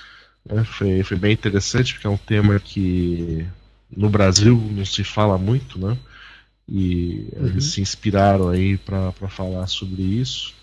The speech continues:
Speaker 1: deram vários exemplos e tal, foi bem interessante. Sobre, né, privacidade e sobre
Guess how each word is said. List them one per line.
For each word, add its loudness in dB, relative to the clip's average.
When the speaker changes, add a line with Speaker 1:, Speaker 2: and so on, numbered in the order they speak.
Speaker 1:
deram -6
vários 0
exemplos -2
e -16
tal, -12
foi -10
bem -6
interessante. -8
Sobre, -2
né, 2
privacidade 2
e -2
sobre -2